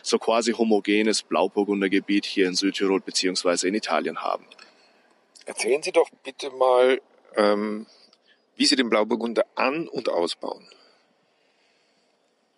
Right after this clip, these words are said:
Speaker 1: Äh, der Anbau ist, äh, ein interessantes Kapitel, denn, äh, wir sehen da drüben eine klassische Südtiroler Pergel, also das Pergel-Erziehungssystem. Das ist mein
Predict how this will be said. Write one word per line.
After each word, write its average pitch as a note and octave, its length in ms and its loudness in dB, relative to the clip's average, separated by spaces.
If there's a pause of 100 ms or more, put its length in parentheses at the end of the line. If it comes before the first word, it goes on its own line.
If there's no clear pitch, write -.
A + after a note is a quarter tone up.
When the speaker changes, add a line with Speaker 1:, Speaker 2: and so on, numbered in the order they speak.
(160)
Speaker 1:
Äh, D3 320 4
der D3 180 2
Anbau F3 460 4 (160)
ist, C#3 420 0
äh, C3 220 6 (160)
ein B2+ 100 -6
interessantes B2 600 -2
Kapitel, D#3+ 500 -2 (280)
denn, B2 420 4 (240)
äh, - 80 -2 (440)
wir B2 140 4
sehen C3 260 2
da C3 120 4
drüben C3 640 0 (240)
eine A2 440 0
klassische C#3 680 0
Südtiroler A2 720 2 (160)
Pergel, E3 540 0 (680)
also A2+ 260 4
das G#2+ 180 0
Pergel-Erziehungssystem. D3+ 1500 0 (440)
Das C3 200 2
ist C3 240 0
mein A2+ 400 2